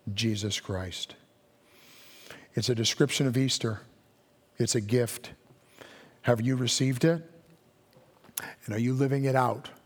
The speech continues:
because of who Jesus is and what he has done? Let's pray. Father, we thank you for your word. We thank you for this text.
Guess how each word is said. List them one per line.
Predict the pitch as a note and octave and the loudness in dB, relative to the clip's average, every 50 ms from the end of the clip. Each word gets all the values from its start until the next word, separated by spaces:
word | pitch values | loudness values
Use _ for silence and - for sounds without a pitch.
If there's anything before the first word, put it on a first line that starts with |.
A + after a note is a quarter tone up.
| _ _ _ _ _ _ _ _ _ _ _ _ | _ _ _ _ _ _ _ _ _ _ _ _
because | - C3 A#2 - B2 A#2 | -2 0 0 0 0 -2
of | A#2+ G#2+ | -2 -2
who | - C3 A#2+ | -2 -2 -2
Jesus | A2+ - B2+ B2 A#2 A#2 B2+ A2+ - - | 0 0 0 0 0 -2 -2 -2 0 0
is | A#2 G#2+ G#2+ G#2+ G#2 - - - - - - - - _ _ _ - | 0 0 -2 -4 -6 -10 -14 -16 -20 -20 -20 -20 -20 _ _ _ -6
and | A2+ A2 A2 | -4 -2 -2
what | A#2 A#2 - | -2 -4 -4
he | - B2+ | -2 -2
has | A#2 A2+ G#2 - | -2 -2 -4 -6
done? | - G#2 F#2+ F2+ - - - _ _ _ _ - - - _ _ - | -6 -8 -8 -10 -12 -18 -20 _ _ _ _ -20 -20 -20 _ _ -10
Let's | - G#2 - | -10 -10 -10
pray. | - - - G#2 F#2 - - _ _ _ _ _ _ _ - _ - - _ - - - - - - - - - - - | -8 -8 -6 -6 -6 -8 -14 _ _ _ _ _ _ _ -20 _ -20 -20 _ -20 -20 -20 -20 -20 -20 -20 -20 -20 0 4
Father, | - D#3 D#3 D3 | 6 6 6 6
we | C#3+ C#3 | 2 2
thank | A#2+ - D3+ D#3+ C#3+ - | 2 2 2 2 2 0
you | D3+ A#2 | -2 -2
for | - - | 0 0
your | C#3 B2+ B2+ | 0 0 0
word. | A#2+ A#2+ C3+ D3 C#3+ B2+ B2+ C3 B2+ - - - - - - _ _ _ - - - - - - - - - - - - _ - - - - - - - - - | 0 2 2 2 2 2 0 -4 -6 -10 -14 -20 -20 -20 -20 _ _ _ -20 -20 -20 -20 -20 -20 -20 -20 -20 -20 -20 -20 _ -20 -20 -20 -20 -20 -20 -20 -12 -8
We | - | -2
thank | - - D3+ D3+ C3 - | 2 2 2 4 2 0
you | D#3 | 0
for | B2+ - D#3 | 0 0 2
this | C#3 C#3+ C3+ - | 2 2 0 0
text. | - - D3+ D3 B2 B2 - - - - - | 0 2 4 4 4 2 -2 -6 -8 -8 -10